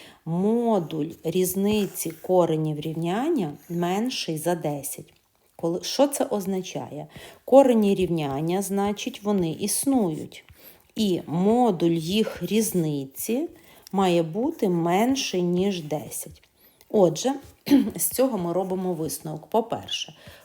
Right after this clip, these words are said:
корені існують, їх є два. В принципі, вони можуть бути і однакові. Тобто, коли дискримінант дорівнює нулю,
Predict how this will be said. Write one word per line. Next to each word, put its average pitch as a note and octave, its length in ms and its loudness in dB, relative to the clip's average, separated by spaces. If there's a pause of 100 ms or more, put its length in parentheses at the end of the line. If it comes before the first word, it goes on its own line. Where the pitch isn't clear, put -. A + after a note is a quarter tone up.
(140)
корені A3 440 4
існують, A#3 960 -2 (120)
їх G3+ 440 -4
є F3+ 280 0 (100)
два. E3 540 -2 (640)
В - 100 -20
принципі, D4+ 640 0
вони G3 280 0
можуть A3 520 0
бути G#3 360 -6
і G3+ 180 -4
однакові. G3 1000 -4 (240)
Тобто, F3 480 -2 (300)
коли G3 280 0
дискримінант F3+ 760 -2
дорівнює E3+ 560 0
нулю, B3+ 440 4